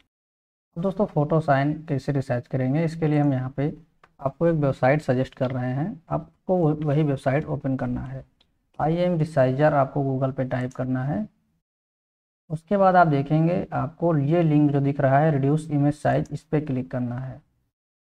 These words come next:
तो यहाँ पे आप देख पाएंगे, "आ, image साइज reducer in के बी", ये लिखा होना चाहिए तभी आपका सही से होगा। link आपको हम description box में दे देंगे, वहाँ से आप कर लीजिएगा।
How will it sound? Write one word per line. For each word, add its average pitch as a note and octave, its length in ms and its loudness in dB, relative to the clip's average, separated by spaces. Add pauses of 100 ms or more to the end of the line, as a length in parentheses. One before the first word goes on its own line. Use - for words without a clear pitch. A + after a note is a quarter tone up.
(240)
तो C#3 80 -2
यहाँ D3+ 260 0
पे F3 100 0
आप E3 160 8
देख D3+ 260 0
पाएंगे, C3+ 420 2
"आ, C#3+ 160 -2 (140)
image D#3 380 2
साइज D#3 920 -4
reducer C#3+ 840 0 (500)
in D3 180 2
के C3+ 220 2
बी", B2+ 200 0
ये F3 100 4
लिखा D#3+ 240 4
होना C3+ 280 2
चाहिए C3+ 260 0
तभी C#3+ 280 0
आपका C3+ 260 0
सही B2+ 220 -2
से - 140 -6
होगा। B2 400 -8 (460)
link F3 220 0
आपको D#3+ 220 2
हम F3+ 100 2
description D3 380 -2
box B2+ 240 0
में C#3 100 0
दे B2 80 -2
देंगे, C3 240 0
वहाँ C3 220 -2
से - 160 -8
आप B2+ 140 -6
कर - 140 -10
लीजिएगा। A2+ 560 -12